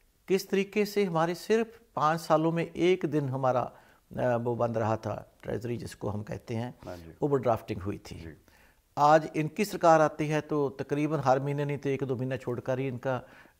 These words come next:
Speaker 1: बंद रहता है, खजाना भी बंद रहता है और उनकी ओवरड्राफ्टिंग भी होती रहती है। मिसमैनेजमेंट है, मिसयूज़ किया इन्होंने पैसे को,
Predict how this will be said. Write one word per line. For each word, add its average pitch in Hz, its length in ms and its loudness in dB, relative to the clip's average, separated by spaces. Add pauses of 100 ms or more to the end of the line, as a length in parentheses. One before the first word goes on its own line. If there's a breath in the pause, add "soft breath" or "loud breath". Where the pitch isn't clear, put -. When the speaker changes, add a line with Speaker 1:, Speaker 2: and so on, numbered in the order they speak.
Speaker 1:
बंद 123 220 -2
रहता 127 240 -2
है, 131 100 -6
खजाना 117 280 -4
भी 127 60 -4
बंद 117 220 -6
रहता 127 300 -6
है 147 60 -2
और 143 80 -6
उनकी 113 140 -8
ओवरड्राफ्टिंग 113 600 -6
भी 123 80 -6
होती 131 240 -6
रहती 131 260 -8
है। 151 160 -10 (420 loud breath)
मिसमैनेजमेंट 123 800 0
है, 147 280 -10 (320)
मिसयूज़ 139 920 -2
किया 127 240 -2
इन्होंने 107 240 -4
पैसे - 340 -8
को, 175 320 -10